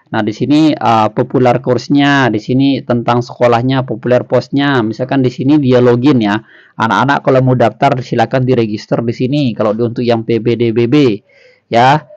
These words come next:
dan login di sini untuk informasi-informasi anak-anak bisa kita taruh di sini ya. Oke, kemudian kita coba langsung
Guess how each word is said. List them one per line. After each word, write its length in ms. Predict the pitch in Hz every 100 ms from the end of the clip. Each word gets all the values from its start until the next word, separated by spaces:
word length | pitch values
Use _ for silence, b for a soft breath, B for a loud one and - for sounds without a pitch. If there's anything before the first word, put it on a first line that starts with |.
| -
dan 240 | 117 120
login 560 | 123 123 139 160 156 120
di 80 | 110
sini 560 | 131 127 156 151 120
untuk 160 | 104 117
informasi-informasi 960 | 120 120 117 - 131 120 117 117 -
anak-anak 320 | 123 117 135 127
bisa 160 | 156
kita 160 | 110 107
taruh 160 | 113
di 80 | 110
sini 320 | 110 101 92
ya. 160 | 98 127 170 b b b
Oke, 240 | - 226
kemudian 480 | 220 160 160 185 262 - _ _ _ - - -
kita 320 | 165 - 196
coba 400 | 196 180 175 202
langsung 640 | 175 170 170 208 226 277